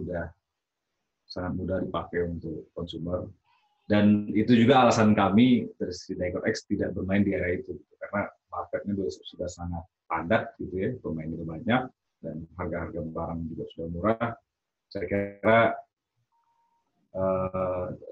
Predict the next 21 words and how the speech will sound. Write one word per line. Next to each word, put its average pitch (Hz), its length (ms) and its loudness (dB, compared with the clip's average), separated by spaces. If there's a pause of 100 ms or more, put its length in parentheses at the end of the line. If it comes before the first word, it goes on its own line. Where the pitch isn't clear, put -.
(120)
ya 98 160 2
itulah, 87 400 4
solusi 101 400 2
di 104 160 6
area 98 240 4
itu 120 80 4
udah 92 160 2
sangat, 85 480 -4
ini, 82 160 -20 (320)
sangat 82 320 -16 (320)
mumpuni, 98 720 2
saya 87 160 -6 (400)
kira - 160 -4
sih. - 160 -20 (160)
Jadi, - 320 -6 (840)
bagi, 95 240 0
dari 110 240 6
perspektif 127 400 4
konsumer 127 480 8
ya 104 160 8
kita 135 360 8